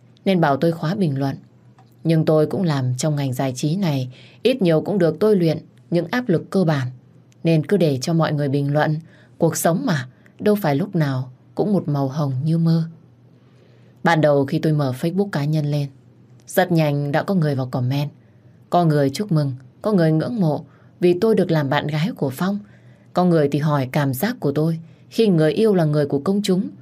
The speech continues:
rồi khi thấy người yêu đóng cặp với các bạn diễn viên khác xinh đẹp,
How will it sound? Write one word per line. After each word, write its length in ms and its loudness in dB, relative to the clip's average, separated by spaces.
rồi 300 0
khi 200 0
thấy 160 0
người 240 -2
yêu 220 -2
đóng 320 0
cặp 180 0
với 140 -2
các 180 -6
bạn 220 -2
diễn 220 -2
viên 180 2
khác 220 -4
xinh 220 -2
đẹp, 220 2